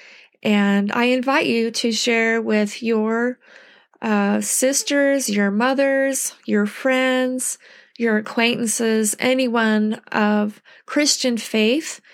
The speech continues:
to listen to this podcast. The podcast will begin within the next month, and I'm very excited about this. And I'm very excited to collaborate with many wonderful, wonderful God-fearing sisters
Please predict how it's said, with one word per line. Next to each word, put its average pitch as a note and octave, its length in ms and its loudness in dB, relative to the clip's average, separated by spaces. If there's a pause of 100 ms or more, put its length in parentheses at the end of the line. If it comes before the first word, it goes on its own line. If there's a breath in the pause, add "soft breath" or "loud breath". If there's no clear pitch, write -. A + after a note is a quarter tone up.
(240 loud breath)
to B3 120 0
listen A3 400 0
to A3+ 160 2
this G#3+ 240 0
podcast. G#3 920 0 (640 loud breath)
The A3+ 100 -2
podcast A#3 800 0
will G#3+ 540 2 (140)
begin B3 760 0
within A#3 360 0
the G#3+ 100 2
next G#3+ 440 -2
month, A3 640 -2 (600 loud breath)
and G#3+ 500 2
I'm G3+ 240 2
very B3 480 0
excited A3 720 0
about B3 400 0
this. C4 580 -2 (640 soft breath)
And G#3+ 380 2
I'm G#3+ 140 2
very B3 260 0
excited A#3 640 0
to A3 220 0
collaborate A3 760 0
with G#3 200 -2
many A#3+ 460 0
wonderful, A3+ 960 0
wonderful A3 720 0
God-fearing G#3 720 0
sisters G3+ 800 -2